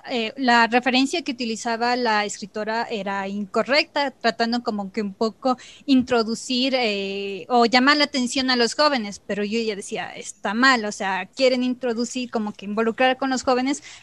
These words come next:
pero no está bien utilizada". Entonces,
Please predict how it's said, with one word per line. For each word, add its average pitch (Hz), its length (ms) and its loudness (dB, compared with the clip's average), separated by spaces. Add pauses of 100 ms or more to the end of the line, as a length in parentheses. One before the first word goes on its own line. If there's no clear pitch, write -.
(100)
pero 302 600 8
no 247 260 2
está 240 300 2
bien 220 200 0
utilizada". 208 640 -4
Entonces, 247 600 -4